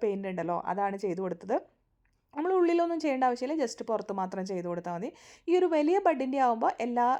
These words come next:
ഷെല്ലുകളും നമ്മൾ കാണുന്ന ഭാഗങ്ങളുണ്ടല്ലോ അവിടെ എല്ലാം ചെയ്ത് കൊടുക്കണം. അപ്പോൾ ദാ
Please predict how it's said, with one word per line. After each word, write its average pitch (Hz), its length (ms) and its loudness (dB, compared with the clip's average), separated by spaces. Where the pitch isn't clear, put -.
ഷെല്ലുകളും 226 720 -2
നമ്മൾ 233 160 0
കാണുന്ന 302 600 2
ഭാഗങ്ങളുണ്ടല്ലോ 202 720 0
അവിടെ 269 180 0
എല്ലാം 254 320 0
ചെയ്ത് 381 320 0
കൊടുക്കണം. 175 300 -2
അപ്പോൾ 233 220 -6
ദാ 247 60 4